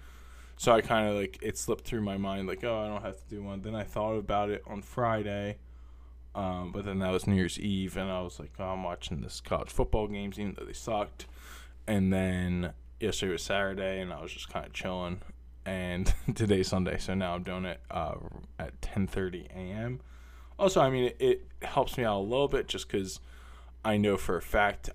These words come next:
I wouldn't have picked the Saints if I <laughs> knew that everyone was gonna be out and stuff. So, um,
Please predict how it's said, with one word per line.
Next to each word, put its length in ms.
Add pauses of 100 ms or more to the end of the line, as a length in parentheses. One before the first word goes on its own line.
I 420
wouldn't 240
have 160
picked 240
the 60
Saints 640 (160)
if 500
I 280
<laughs> 60
knew 360 (420)
that 80
everyone 300
was 100
gonna 160
be 160
out 240
and 100
stuff. 320
So, 300 (720)
um, 640